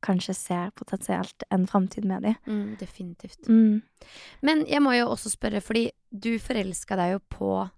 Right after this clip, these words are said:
Speaker 2: T V med eksen din.
Speaker 1: Ja.
Speaker 2: For, eh, alle i Norges befolkning til å se. Og da, du ble jo liksom også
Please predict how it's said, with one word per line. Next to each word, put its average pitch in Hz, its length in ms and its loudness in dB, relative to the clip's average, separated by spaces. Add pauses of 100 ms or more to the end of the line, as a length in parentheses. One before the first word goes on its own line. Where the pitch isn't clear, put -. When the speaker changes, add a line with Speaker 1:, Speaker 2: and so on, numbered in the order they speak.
Speaker 2:
T 202 260 -2
V 202 140 -2 (340)
med 208 340 2
eksen - 380 -4
din. 240 140 2 (260)
Speaker 1:
Ja. 233 80 6 (400)
Speaker 2:
For, 220 240 6
eh, 226 340 8
alle 190 300 6 (140)
i - 20 2
Norges 196 320 2
befolkning 180 320 -6
til 196 80 -8
å 196 80 -6
se. 262 140 2 (480)
Og 269 40 6
da, 330 120 8 (100)
du 269 160 2
ble 233 240 6
jo 247 160 8
liksom 269 160 0
også - 220 -4